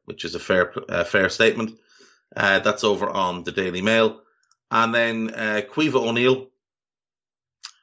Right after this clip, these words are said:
has a really, really good piece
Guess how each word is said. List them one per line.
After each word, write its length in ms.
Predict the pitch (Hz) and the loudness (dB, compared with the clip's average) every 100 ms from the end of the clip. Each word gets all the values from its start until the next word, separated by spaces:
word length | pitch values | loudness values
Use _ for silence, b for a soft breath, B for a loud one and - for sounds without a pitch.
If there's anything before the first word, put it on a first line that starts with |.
| b b b | b b b
has 420 | - 113 107 98 | 2 4 4 2
a 120 | 123 113 | -4 -4
really, 400 | 107 143 131 113 | 2 2 4 2
really 240 | 110 101 | 0 0
good 260 | 104 98 - | 0 -2 -2
piece 420 | 101 90 - | -6 -6 -10